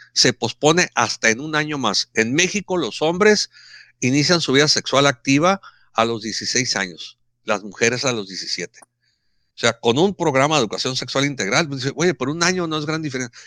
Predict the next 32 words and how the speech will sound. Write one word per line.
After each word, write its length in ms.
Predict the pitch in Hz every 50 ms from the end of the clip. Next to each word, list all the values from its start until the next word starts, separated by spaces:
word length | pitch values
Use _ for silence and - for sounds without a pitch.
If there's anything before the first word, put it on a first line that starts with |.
| - _
Sí 160 | - - - 160
es 100 | 156 160
mu-, 140 | 170 175 -
sí 140 | - - 165
es 120 | 170 175
diferencia, 580 | - 190 - - 131 143 165 - - 139 - - _ _ _ _ _ _ _ _ _ _ -
porque 400 | - 135 131 - 139 135 135 _ -
en 160 | 117 123 151
un 140 | 180 185 180
año 240 | 180 190 196 202 190
de 120 | 175 143 113
madurez 540 | 113 107 104 110 104 110 127 160 170 -
puede, 280 | - - 143 143 160 135 - -
el, 180 | - 110 - _
el 140 | - 113 104
ser 200 | - - 147 147
humano 320 | 156 151 147 156 156 151 143
ve 100 | 139 143
las 200 | 143 139 - -
cosas 300 | 151 143 139 156 139 135
de 40 | 107
una 280 | 107 120 135 139 135 - - - - - - _
manera 400 | 104 107 110 104 117 123 135 143
diferente. 480 | 135 120 - - 101 107 110 107 - 98
Para 200 | - 98 110 131
esto 160 | - - 170
ya 60 | 156
estamos 300 | 147 - 165 160 160 -
hablando 480 | 139 110 113 117 131 143 156 165 151 - - - - - _ -
de, 240 | 95 107 107 - -
de 140 | 101 107 107
una, 260 | 117 135 147 151